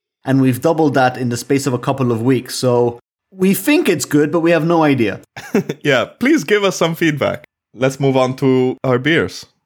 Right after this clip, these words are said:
Speaker 2: What are you drinking, Des?
Speaker 1: I've picked another I P A, and this one is from the northeast of England. The story is quite interesting. It's officially under the brand of Tooth and Claw,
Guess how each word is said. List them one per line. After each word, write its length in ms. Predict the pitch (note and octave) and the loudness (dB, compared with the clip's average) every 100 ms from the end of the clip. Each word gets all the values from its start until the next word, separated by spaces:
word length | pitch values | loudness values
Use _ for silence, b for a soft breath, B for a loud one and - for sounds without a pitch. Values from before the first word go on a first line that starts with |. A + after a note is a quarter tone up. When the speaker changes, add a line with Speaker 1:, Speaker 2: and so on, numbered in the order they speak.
| - | -6
Speaker 2:
What 200 | A#2 C#3+ | -2 2
are 60 | |
you 80 | C#3+ | 2
drinking, 400 | D3 D3+ C#3 G2+ | 0 -2 -2 -6
Des? 380 | F#2 F#2 C#3 - _ - | -2 -4 -6 -12 _ -2
Speaker 1:
I've 220 | D#3+ - | -2 0
picked 220 | B3 B3 | -2 0
another 340 | G#3 G3+ G#3+ G3+ | 0 2 2 2
I 120 | C#3+ C3+ | 2 0
P 260 | C3+ A2+ | 0 0
A, 320 | A2 C#3+ D#3+ - | 2 0 -2 -4
and 220 | C#3 C#3 | -2 0
this 240 | F#3 F#3+ | 0 -2
one 180 | F#3+ F#3 | 0 0
is 200 | D3+ C#3+ | 0 -2
from 260 | - D#3+ D3+ | 0 0 2
the 140 | C#3 | 2
northeast 720 | C#3 D3+ F3 - D#3+ D#3 D3 - | 2 2 0 -2 -4 -4 -4 -4
of 240 | C3 - | -4 0
England. 540 | C#3+ C3+ G2+ - - - _ _ - | 0 0 -2 -8 -16 -20 _ _ -2
The 800 | C#3 C3+ C3+ C3+ C3+ B2+ B2 - - | 2 2 2 2 0 -2 -6 -12 -18
story 540 | - F#3+ A#3 A3+ F#3 | -4 0 2 2 2
is 160 | C#3+ - | -2 -2
quite 440 | - E3+ E3+ - | 0 0 0 -4
interesting. 760 | A#2 G#2 G#2 - C#3 F#3 D4+ - _ - | -6 -6 -8 -8 -4 -4 -6 -14 _ -2
It's 240 | D#3+ - F#3+ | -2 -2 -4
officially 880 | C#3 - A3 - A#3+ A#3+ A3+ - _ _ - | -2 -2 -2 -2 -2 -2 -4 -8 _ _ -4
under 280 | D#3 F3 D#3+ | 0 0 0
the 120 | D#3 | 0
brand 520 | C3 D3 C#3+ C#3 C3+ - | 0 2 2 2 0 0
of 380 | B2+ B2+ A#2+ - _ - | 2 2 -2 -8 _ -4
Tooth 360 | F3+ F3+ - - | -2 -2 -4 -4
and 300 | C#3 C3+ C3 | 0 0 0
Claw, 400 | D3 B2+ G2+ | 0 0 -2